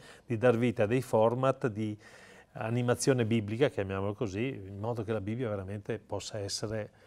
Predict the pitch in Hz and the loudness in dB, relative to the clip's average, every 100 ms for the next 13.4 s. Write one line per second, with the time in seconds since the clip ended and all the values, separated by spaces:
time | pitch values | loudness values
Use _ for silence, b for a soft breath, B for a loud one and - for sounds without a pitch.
0 | b _ - 110 110 101 117 107 107 98 | b _ -4 0 0 4 4 4 0 -2
1 | 101 101 123 - 101 98 104 110 98 98 | -2 -4 -6 -8 -6 -6 -8 -8 -6 -4
2 | 104 117 117 107 b b b b 107 98 | -6 -2 -2 -2 b b b b -12 -8
3 | 101 - 117 - 110 95 - 107 101 98 | -8 -2 -2 0 -4 -4 -4 -2 -2 -4
4 | 104 107 104 101 110 104 98 98 98 101 | -4 -4 -4 -4 -4 -4 -4 -6 -6 -6
5 | 98 95 98 - 110 - 95 95 104 107 | -6 -6 -6 -6 -8 -2 -2 -2 -4 -4
6 | 98 104 107 98 95 110 _ _ _ 117 | -2 -2 -4 -6 -8 -14 _ _ _ -8
7 | 107 - 123 - 107 104 110 107 104 98 | -8 -10 -20 -18 -10 -2 -2 0 -2 -2
8 | 95 92 98 87 90 b b b b 107 | -4 -4 -8 -10 -12 b b b b -8
9 | 98 104 101 98 98 113 95 90 - _ | -2 0 0 -2 0 0 0 -4 -12 _
10 | _ - 98 92 90 - 110 95 - 107 | _ -8 -6 -6 -8 -4 0 0 -2 -8
11 | - 107 110 - 123 95 92 95 - 101 | 0 4 4 2 -2 0 -4 -6 -8 -8
12 | - 104 90 - 92 90 - 98 87 - | -4 -6 -6 -10 -8 -8 -6 -8 -8 -14
13 | 90 80 - - | -12 -12 -12 -16